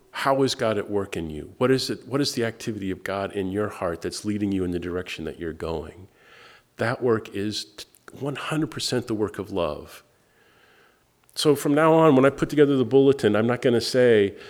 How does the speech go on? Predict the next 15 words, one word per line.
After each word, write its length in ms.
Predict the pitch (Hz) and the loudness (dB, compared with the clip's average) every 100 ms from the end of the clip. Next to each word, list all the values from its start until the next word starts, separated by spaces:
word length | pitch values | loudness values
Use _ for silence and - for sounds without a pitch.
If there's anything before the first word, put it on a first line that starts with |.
| - - _ - | -20 -20 _ -4
um, 500 | 120 107 101 95 101 - _ _ _ _ _ | 0 2 0 -2 -8 -18 _ _ _ _ _
"This 180 | 143 160 | -4 -2
is 80 | 170 | 2
an 100 | 156 | 2
invitation 520 | 147 - 143 - 143 | 2 0 -2 -2 -4
for 100 | 127 | -2
you 160 | 120 120 | 0 0
to 80 | |
come 380 | 113 - 127 120 | -2 -2 0 2
and 120 | 110 | 2
do 140 | 107 110 | 0 -2
the 80 | 101 | 0
work 220 | 101 - | 0 -2
of 100 | 87 | -8
discernment." 560 | 95 - 92 78 69 | -6 -4 -4 -4 -6